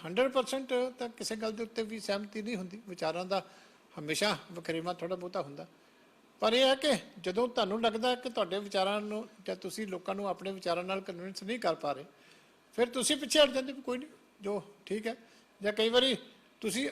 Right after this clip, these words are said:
ਅਲੱਗ ਰਾਏ ਰੱਖਦੇ ਹੋ, ਬਾਕੀਆਂ ਦੀ ਅਲੱਗ ਹੁੰਦੀ, ਤੇ ਕਈ ਵਾਰੀ ਵਿੱਚ ਵਿਚਾਲੇ ਦਾ ਰਸਤਾ ਨਿਕਲ ਆਉਂਦਾ, ਤੇ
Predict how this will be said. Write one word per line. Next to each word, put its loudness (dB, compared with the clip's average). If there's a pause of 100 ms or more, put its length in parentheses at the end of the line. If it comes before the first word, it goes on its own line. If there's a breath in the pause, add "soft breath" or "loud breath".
ਅਲੱਗ 8
ਰਾਏ 10
ਰੱਖਦੇ 2
ਹੋ, 4
ਬਾਕੀਆਂ 2
ਦੀ 2
ਅਲੱਗ 6
ਹੁੰਦੀ, 2
ਤੇ -2
ਕਈ 2
ਵਾਰੀ 2
ਵਿੱਚ 0
ਵਿਚਾਲੇ 4
ਦਾ 0
ਰਸਤਾ 0
ਨਿਕਲ -4
ਆਉਂਦਾ, -8 (1080)
ਤੇ -2